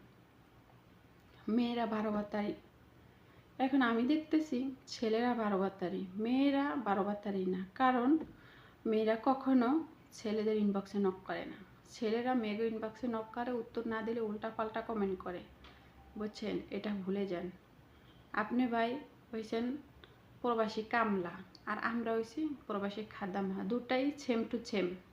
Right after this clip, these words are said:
আপনিও প্যাডেরটা নিয়েছেন, আমিও প্যাডেরটা নিয়ে আইছি, কিন্তু পার্থক্য একটা, আপনি ছেলে, আমি মেয়ে। আপনি বাহিরে করেন, আমি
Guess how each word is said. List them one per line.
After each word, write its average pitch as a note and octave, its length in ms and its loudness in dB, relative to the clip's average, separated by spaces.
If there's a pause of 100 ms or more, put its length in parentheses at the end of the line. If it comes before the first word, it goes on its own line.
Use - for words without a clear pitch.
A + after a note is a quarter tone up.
(720)
আপনিও B3 300 2
প্যাডেরটা C4 380 2
নিয়েছেন, D4 340 2
আমিও A3 240 2
প্যাডেরটা G#3+ 400 -4
নিয়ে G3+ 180 2
আইছি, F#3+ 200 -6 (100)
কিন্তু C4+ 240 -4
পার্থক্য B3+ 440 -2
একটা, G#3+ 380 -4
আপনি A3+ 160 -4 (120)
ছেলে, A#3 260 0
আমি G#3 200 2
মেয়ে। G3 240 0 (280)
আপনি A3+ 200 0
বাহিরে A#3 340 0
করেন, D4+ 260 2 (100)
আমি A3+ 140 -2